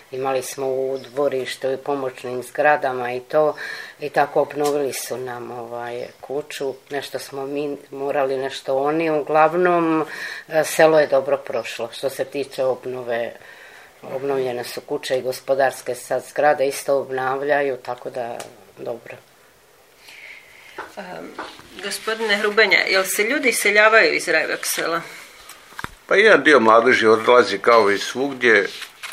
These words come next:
Speaker 3: e, uglavnom vani, a, a još uvijek ima mladeži u selu, evo, osnovali su i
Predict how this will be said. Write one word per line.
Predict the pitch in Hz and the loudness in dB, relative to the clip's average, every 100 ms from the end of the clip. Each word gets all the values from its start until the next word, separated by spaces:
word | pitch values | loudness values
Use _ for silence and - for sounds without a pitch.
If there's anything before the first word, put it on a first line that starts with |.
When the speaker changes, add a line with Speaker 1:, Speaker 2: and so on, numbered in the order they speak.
| - - _ - - - | -16 -18 _ -20 -12 -6
Speaker 3:
e, | |
uglavnom | 98 101 101 101 104 98 92 87 - - - - | -4 -2 0 2 2 -2 -6 -12 -20 -20 -16 0
vani, | 101 110 117 110 | 2 4 4 6
a, | 98 95 - | 6 6 4
a | 90 92 92 - - - - - - _ _ _ | 0 -2 -2 -4 -12 -20 -20 -20 -20 _ _ _
još | - - 123 - | -6 -2 -2 0
uvijek | 151 127 113 - - 110 | 2 4 4 2 -10 -2
ima | 117 131 90 | 0 0 -2
mladeži | 85 87 87 92 90 | 0 2 2 0 -4
u | 90 | -4
selu, | - 101 101 110 107 101 95 87 87 | -2 2 2 4 0 0 -4 -6 -2
evo, | 92 90 87 - | 0 0 -4 -6
osnovali | 92 98 85 85 | -8 -4 -2 -4
su | - 92 87 | -6 -6 -6
i | 87 | -6